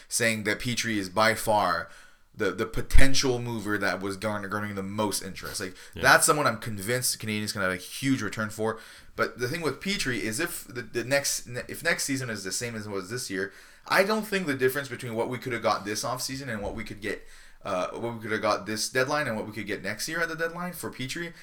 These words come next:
Speaker 1: is as wide as it is for Tatar. 'Cause I see no reason
Speaker 2: Mm-hmm.
Speaker 1: why Petry is gonna kinda fall off that much.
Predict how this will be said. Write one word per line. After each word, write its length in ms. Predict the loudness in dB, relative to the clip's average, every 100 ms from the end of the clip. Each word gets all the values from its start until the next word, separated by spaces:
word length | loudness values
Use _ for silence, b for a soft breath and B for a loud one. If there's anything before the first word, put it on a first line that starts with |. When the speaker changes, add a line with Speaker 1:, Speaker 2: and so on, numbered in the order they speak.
| B
Speaker 1:
is 180 | -6 -4
as 360 | 2 4 2 0
wide 580 | -4 0 2 0 -2 -4
as 160 | -8 -6
it 80 | -6
is 100 | -6
for 140 | -8
Tatar. 480 | -10 -10 -10 -12 -16 B B B
'Cause 240 | -8 -8 -8 -16 -18 -20 -4 2
I 120 | 4
see 120 | 4
no 140 | 2
reason 240 | 2 0 2
Speaker 2:
Mm-hmm. 120 | 2
Speaker 1:
why 40 | 2
Petry 300 | 0 0 0
is 100 | 0
gonna 200 | -2 -4
kinda 260 | -4 -4
fall 300 | -2 -2 0
off 360 | 0 0 -4 -12 B B B
that 300 | 0 2 2
much. 460 | 2 0 -2 -6